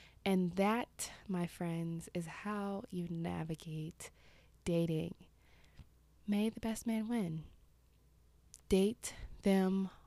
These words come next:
all. Okay, not everybody. I guess you could date everybody. I don't care. 'Cause if I eat, if I decide to eat Caesar salad with Jimmy on Monday and then go and eat Caesar salad with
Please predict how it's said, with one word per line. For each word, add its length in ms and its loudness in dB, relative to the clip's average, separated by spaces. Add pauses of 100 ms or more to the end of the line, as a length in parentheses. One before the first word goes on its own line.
(120)
all. 460 0 (560)
Okay, 220 6
not 160 4 (100)
everybody. 1000 2 (540)
I 120 6
guess 300 6
you 60 4
could 120 0
date 140 2
everybody. 360 0
I 60 2
don't 180 2
care. 320 2 (540)
'Cause 320 6
if 220 2
I 200 4
eat, 460 -2
if 160 -2
I 140 2
decide 440 0
to 140 -8
eat 160 -8
Caesar 320 -2
salad 500 0
with 180 -2
Jimmy 460 0
on 220 -2
Monday 460 -2 (340)
and 120 -2
then 220 0
go 280 0
and 140 -8
eat 220 -6
Caesar 320 -2
salad 460 -4
with 160 0